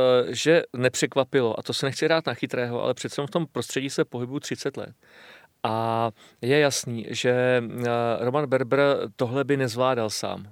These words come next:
On k tomu potřeboval výkoňáky,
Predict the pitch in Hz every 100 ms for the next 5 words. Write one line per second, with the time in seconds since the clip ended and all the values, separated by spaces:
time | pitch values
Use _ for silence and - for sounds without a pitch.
0 | - 120 113 135 135 123 - 135 127 123
1 | 123 123 117 110 _ _ - 120 - 139
2 | 127 107 98 -